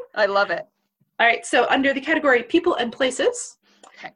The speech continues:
Speaker 2: where can you find the largest tidal pool in the Western Hemisphere?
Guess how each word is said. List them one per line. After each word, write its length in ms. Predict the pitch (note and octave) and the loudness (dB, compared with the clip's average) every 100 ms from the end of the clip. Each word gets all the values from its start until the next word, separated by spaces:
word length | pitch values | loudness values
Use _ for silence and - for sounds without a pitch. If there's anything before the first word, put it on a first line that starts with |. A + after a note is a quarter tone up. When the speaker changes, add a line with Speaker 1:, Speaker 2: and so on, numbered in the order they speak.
| - | -4
Speaker 2:
where 280 | C4 F4 G4 | 2 2 2
can 160 | D4+ | 2
you 120 | D4 | 0
find 320 | B3+ B3+ A#3 G3+ | 2 0 -2 -4
the 40 | |
largest 440 | F#3+ A3 B3 - | -4 -4 -4 -10
tidal 320 | - D4+ D#4+ D#4 | -6 -4 -4 -4
pool 280 | G4 A#4 _ - - C4+ _ - | -6 -8 _ -10 -6 -8 _ -10
in 80 | G#3 | -8
the 80 | |
Western 300 | F#3+ F#3+ E3 | -8 -10 -10
Hemisphere? 500 | G#3+ D4+ D4+ - - | -10 -10 -10 -14 -14